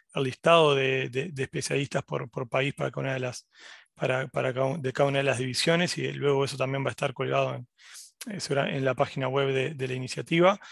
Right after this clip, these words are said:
La pregunta es sobre el rol del especialista, y pregunta, bueno, ¿cuál es el, el rol del especialista del bid? ¿Es acompañar la formulación o la implementación?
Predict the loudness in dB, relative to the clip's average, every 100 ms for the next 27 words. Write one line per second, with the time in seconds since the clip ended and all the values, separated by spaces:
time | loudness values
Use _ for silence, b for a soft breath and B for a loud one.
0 | B B B B 2 4 6 4 6 6
1 | 6 4 0 0 0 2 2 2 2 2
2 | 0 -2 0 0 0 4 6 6 2 -10
3 | -6 -4 0 2 2 2 2 2 2 -2
4 | -4 -12 b b 0 2 4 4 6 4
5 | 2 2 2 2 2 4 4 2 2 0
6 | -2 -2 0 2 4 4 6 6 6 2
7 | -2 -10 -8 -4 -2 0 4 4 4 -2
8 | -2 -4 -4 -2 -2 0 -2 -2